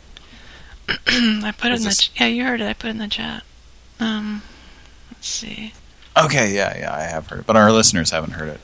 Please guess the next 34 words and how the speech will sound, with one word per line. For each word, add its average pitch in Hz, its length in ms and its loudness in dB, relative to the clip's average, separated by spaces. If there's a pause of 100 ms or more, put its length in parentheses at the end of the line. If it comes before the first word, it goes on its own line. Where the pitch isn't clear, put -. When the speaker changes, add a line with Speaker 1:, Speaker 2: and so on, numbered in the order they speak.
Speaker 1:
No, 208 280 -6 (120)
Speaker 2:
This - 120 4
Speaker 1:
so - 80 0
Speaker 2:
is 220 140 0
the 196 60 2
voicemail 98 400 0
he 101 80 2
left 90 300 2
when? 82 460 0 (1500)
Speaker 1:
On 214 200 -2
Valentine's 202 640 -6
Day, 202 280 -8
so - 180 -8
it 202 240 -10
was 208 180 -8
after 202 420 -8
the 196 280 -8 (1000)
Saturday 214 480 -6
show 226 340 -6 (140)
last 226 280 -10
time. 226 320 -8 (420)
Speaker 2:
Yeah, 80 260 -4
yeah. - 1600 -14
Speaker 1:
Um, 196 540 -8 (1040)
this - 140 -6
is 247 100 -4
when 226 160 -2
we 214 80 -2
didn't 214 180 -2
know 214 140 -2
who 214 240 -8
he 208 100 -4
was 208 520 -8
yet, 196 280 -8